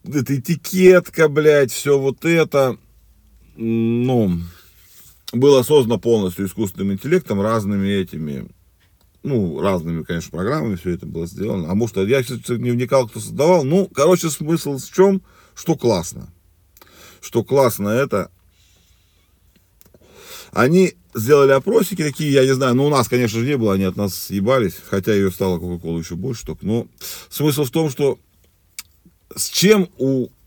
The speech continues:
пользователей они опросы проводили, ассоциируются вкусы будущего. Уже тестировали напиток? Нет, в смысле, он прям уже готов.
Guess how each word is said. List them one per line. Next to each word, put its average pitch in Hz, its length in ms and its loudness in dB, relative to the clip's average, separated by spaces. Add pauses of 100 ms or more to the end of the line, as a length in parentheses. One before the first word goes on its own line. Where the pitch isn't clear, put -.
(140)
пользователей 127 680 4
они 113 160 2
опросы 110 400 0
проводили, 107 420 0
ассоциируются 104 720 -2
вкусы 113 400 -8
будущего. 87 800 -6 (1700)
Уже 170 200 6
тестировали 160 640 4
напиток? 131 440 -2
Нет, 107 180 0
в 90 60 -8
смысле, 117 240 0
он 113 60 0
прям 120 200 2
уже 107 160 0
готов. 107 380 0